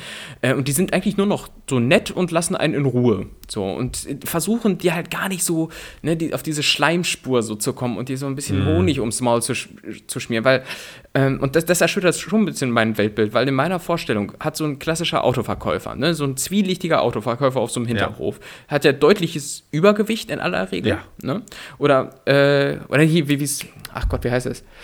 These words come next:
Speaker 1: Hier bei so Täterbeschreibungen bei Aktenzeichen X Y werden dann solche Leute immer als untersetzt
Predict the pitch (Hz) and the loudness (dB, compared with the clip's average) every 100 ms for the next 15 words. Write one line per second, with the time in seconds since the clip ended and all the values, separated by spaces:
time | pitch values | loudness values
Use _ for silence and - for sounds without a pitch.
0 | - 143 143 143 135 180 180 143 - 127 | -2 6 8 6 2 2 2 0 0 0
1 | 139 123 123 - - 139 139 123 90 - | 2 2 0 0 -4 -4 -4 -4 -6 -6
2 | - - 98 110 123 123 123 127 131 131 | -6 -2 0 2 2 2 0 -2 -2 -2
3 | 139 110 - 120 - 139 135 - 139 - | 0 0 -2 -4 -4 0 2 0 -2 -4
4 | - | -6